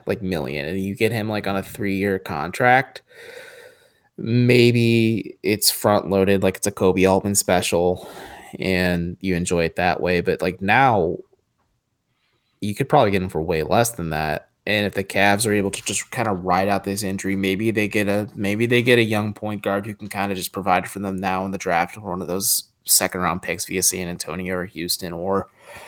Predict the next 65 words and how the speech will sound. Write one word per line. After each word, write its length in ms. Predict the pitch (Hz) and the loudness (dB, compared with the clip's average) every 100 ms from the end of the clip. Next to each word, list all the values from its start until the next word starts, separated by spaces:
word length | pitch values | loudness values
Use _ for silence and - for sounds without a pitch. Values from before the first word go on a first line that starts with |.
| - - - _ _ | -20 -20 -20 _ _
like 160 | 135 135 | 4 6
I 80 | 123 | 4
said, 260 | - 113 | 6 4
maybe 300 | 110 107 110 | 6 4 6
they 160 | 110 107 | 6 4
make 240 | 104 101 | 4 2
a 20 | |
move 320 | 98 95 92 - | 2 2 2 -2
to 240 | - 95 | -4 -2
make 200 | 92 95 | -2 -4
a 20 | |
clear 300 | - - 90 | -6 -2 -2
talent 480 | 90 - 98 92 92 | -2 -4 -2 0 -2
upgrade, 280 | 98 101 98 | -2 -2 2
whether 220 | 107 98 | 4 4
it's, 140 | 90 95 | 2 -2
like, 100 | 90 | -2
a 40 | |
Ben 280 | 92 87 92 | 0 2 2
Simmons 460 | - 90 87 78 | 0 -2 -4 -4
or 60 | 87 | -4
something 340 | - 85 - | -6 -8 -10
like 260 | 85 80 - | -8 -8 -4
that. 300 | 87 78 - | -2 -2 -2
But, 140 | 101 | 0
like, 340 | 95 87 - - _ _ _ _ _ - | 2 2 -2 -18 _ _ _ _ _ -12
there 320 | 110 123 135 | 2 6 8
are 280 | 135 120 - | 8 4 4
options 440 | 98 107 - 120 | 4 4 2 0
available. 720 | 117 95 90 107 143 151 151 - | 0 2 4 4 4 2 2 4
I 120 | 117 | 2
just 240 | 117 107 | 2 0
don't 260 | - 104 98 | 2 2 -2
think 560 | - - 117 110 - - _ _ _ _ _ | -12 -2 0 0 -6 -20 _ _ _ _ _
in 180 | 113 110 | 4 6
the 140 | 107 | 2
immediate 600 | 92 92 98 113 131 120 | 2 0 0 4 4 4
future 480 | - 147 143 151 147 | 2 2 4 4 6
it's 280 | - 95 - | 4 -2 -2
going 280 | - 107 107 | -2 0 0
to 60 | |
be 160 | 101 92 | 0 0
a 60 | |
thing. 400 | - 113 120 123 | 0 0 2 2
You 100 | 123 | 2
have 120 | 113 110 | 2 2
to 60 | |
look 200 | 107 104 | 0 -2
towards 280 | - 107 104 | 2 2 2
this 140 | 95 | 0
summer 340 | - 101 98 90 | 2 2 0 0
to 80 | 87 | -2
say, 240 | - 87 | 0 0
"Okay, 260 | 90 - 85 | 0 0 -2
the 80 | 92 | 0
Cavs 340 | 98 98 - | 4 2 2
can 100 | 98 | -2
upgrade 280 | 90 95 92 | -2 -2 -4
on 80 | 98 | -4
their 100 | 78 | -2
backup 480 | 76 76 - - | 0 0 -2 -6
position," 420 | - 92 87 - 85 | -6 -4 -4 -4 -6
because 400 | 90 95 90 104 | -2 0 0 0
once 280 | 101 120 | -2 0
again, 500 | 139 143 127 110 104 | 2 4 4 2 -2